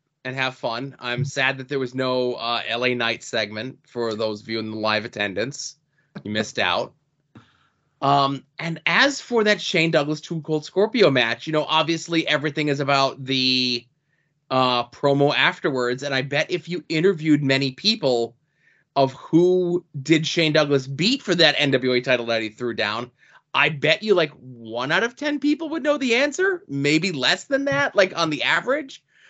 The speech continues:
But I don't remember that match being that bad, you know, having only seen it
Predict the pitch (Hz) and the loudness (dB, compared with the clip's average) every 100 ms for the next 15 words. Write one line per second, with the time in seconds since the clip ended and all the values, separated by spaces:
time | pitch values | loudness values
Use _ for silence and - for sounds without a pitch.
0 | - 185 147 190 190 214 240 247 240 226 | -20 -20 -4 -2 2 2 2 2 2 2
1 | 202 143 _ 175 185 185 - 175 156 147 | 2 -4 _ -4 -2 -2 -2 -2 0 0
2 | 143 147 247 233 196 196 180 160 147 147 | -2 -2 0 2 0 -2 -6 -6 -4 -4
3 | 151 143 147 143 139 143 131 127 | -4 -6 -4 -6 -6 -6 -6 -8